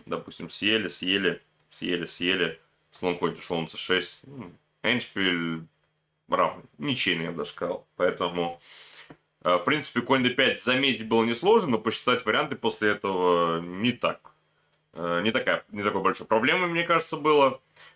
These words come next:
Но заметил другой, даже более эффектный вариант, наверное, здесь. Саед, сай-, сеед. Ферзь Б четыре. Жертва ферзя.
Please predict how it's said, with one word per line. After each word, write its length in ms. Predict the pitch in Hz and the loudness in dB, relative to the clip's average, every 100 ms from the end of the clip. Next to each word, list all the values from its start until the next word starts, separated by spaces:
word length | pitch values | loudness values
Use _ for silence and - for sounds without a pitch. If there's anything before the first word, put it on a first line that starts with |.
| _ | _
Но 420 | 107 147 196 - - | 2 6 6 4 -2
заметил 540 | 107 120 143 160 131 | 0 2 4 4 2
другой, 540 | - 135 131 151 143 113 | 4 4 6 8 8 6
даже 200 | 110 104 | 2 0
более 460 | 98 107 123 95 | -2 2 4 4
эффектный 340 | - 98 87 87 | 0 -2 0 0
вариант, 380 | 87 120 143 | 2 2 0
наверное, 480 | 135 120 120 113 110 | 0 2 2 2 2
здесь. 520 | 104 101 107 107 - - _ _ _ - | 0 0 2 2 -4 -12 _ _ _ -6
Саед, 680 | - - 104 107 104 98 - | -2 2 4 4 4 2 0
сай-, 480 | - - 90 95 - | -6 0 2 2 -6
сеед. 800 | - - - 92 87 90 85 - _ _ _ _ | -10 -8 -2 0 2 0 0 -6 _ _ _ _
Ферзь 460 | - - 160 139 | -8 2 4 4
Б 380 | 110 104 113 127 | 0 0 4 4
четыре. 600 | 117 107 - 92 85 - | 2 -4 -8 -8 -8 -10
Жертва 480 | - 95 101 101 90 | -8 0 0 0 -4
ферзя. 720 | 104 90 92 117 139 156 160 | -2 -4 0 2 2 0 -4